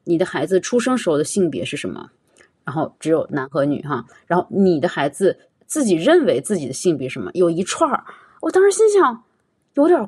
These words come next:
过了吧，这个东西大家心里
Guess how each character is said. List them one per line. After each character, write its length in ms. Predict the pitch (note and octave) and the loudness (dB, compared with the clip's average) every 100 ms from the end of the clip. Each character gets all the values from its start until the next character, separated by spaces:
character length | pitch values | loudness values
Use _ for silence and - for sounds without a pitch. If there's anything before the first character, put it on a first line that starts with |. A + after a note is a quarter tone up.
| - | 0
过 280 | E4+ F4+ C#4+ | 4 4 4
了 140 | A3 | 2
吧， 340 | G3+ E3+ C3+ G3 | -2 -6 -8 -4
这 100 | F4 | -2
个 80 | E4+ | 2
东 160 | E4 | 2
西 260 | D#4 D#4 C#4 - _ _ _ _ _ _ _ _ _ - | 2 0 -2 -6 _ _ _ _ _ _ _ _ _ -2
大 160 | F#4 | -2
家 180 | D#4 D#4 | -2 -4
心 300 | - - F#4 | -4 2 2
里 280 | D4+ F3+ | 2 -2